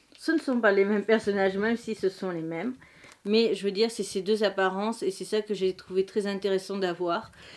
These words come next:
Et, euh, je dois t'avouer aussi que je me suis, mais alors, éclatée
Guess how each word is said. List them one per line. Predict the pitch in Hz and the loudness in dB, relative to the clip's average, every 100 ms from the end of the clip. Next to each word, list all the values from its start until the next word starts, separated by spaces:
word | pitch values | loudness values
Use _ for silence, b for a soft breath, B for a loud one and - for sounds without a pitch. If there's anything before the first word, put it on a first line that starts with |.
| B B - | B B 2
Et, | 233 226 | 4 4
euh, | 208 196 | 2 0
je | 196 | 0
dois | 226 247 | -2 2
t'avouer | 214 226 | 2 2
aussi | 240 233 247 | 0 -2 -4
que | 208 | -4
je | 196 | -2
me | 196 | -4
suis, | 196 - 247 | -4 0 2
mais | 190 | 2
alors, | 196 220 - _ - | 4 2 0 _ 0
éclatée | 370 302 - - 320 320 302 _ 285 285 | 2 2 -2 0 4 4 2 _ 0 0